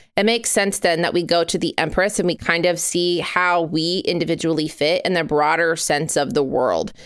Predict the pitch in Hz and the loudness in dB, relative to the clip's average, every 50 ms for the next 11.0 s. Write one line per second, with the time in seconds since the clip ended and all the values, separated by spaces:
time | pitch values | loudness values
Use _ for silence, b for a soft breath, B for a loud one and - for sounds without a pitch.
0 | B B B B - 202 202 196 196 202 - 226 233 226 240 220 240 233 - - | B B B B -2 0 0 2 0 0 0 0 0 2 2 2 0 0 -2 -2
1 | 196 185 185 175 - 196 185 180 - - - 185 180 175 170 165 165 165 160 165 | -2 0 -2 0 0 0 -2 -2 -2 -2 0 2 2 2 4 4 2 2 0 -2
2 | _ _ _ _ _ _ _ _ _ _ _ _ _ _ _ _ _ _ _ _ | _ _ _ _ _ _ _ _ _ _ _ _ _ _ _ _ _ _ _ _
3 | _ _ - - 220 220 220 - - - 202 202 196 190 190 202 208 220 220 - | _ _ -4 -2 -2 0 0 -2 -4 0 2 2 2 4 2 2 2 2 0 -2
4 | - _ - 202 208 202 208 214 202 - - - - - 311 330 339 - 208 170 | -4 _ 0 0 2 2 2 0 -2 -4 -8 -10 -4 0 0 2 2 2 2 2
5 | 160 131 - - 196 196 196 196 208 - - 220 208 208 - - - - 208 214 | 2 2 2 2 2 2 2 0 0 2 2 2 2 2 -2 -6 -2 0 2 2
6 | 208 208 214 220 214 - - 196 185 202 247 240 226 208 185 175 165 175 180 185 | 4 4 4 2 2 0 -2 -2 0 2 4 4 4 4 4 2 2 2 2 2
7 | 202 208 - - 226 196 190 - - - - - 196 202 196 202 202 196 202 208 | 0 0 0 0 0 0 0 0 -4 -4 -2 0 2 2 4 4 4 2 2 0
8 | 208 b b b b b _ _ - - - 190 214 190 - - 196 214 180 202 | -2 b b b b b _ _ -14 -4 -2 0 0 0 0 0 0 2 2 0
9 | - - - 196 202 196 - - - - - - - - 226 - 233 220 220 - | 0 0 0 0 2 2 0 -2 -4 -6 -6 -2 0 0 0 2 0 -2 0 -2
10 | - 202 202 202 202 190 196 208 202 202 - - - 196 196 196 196 185 185 | -2 0 2 2 2 0 0 0 0 0 0 2 2 4 4 4 2 0 -2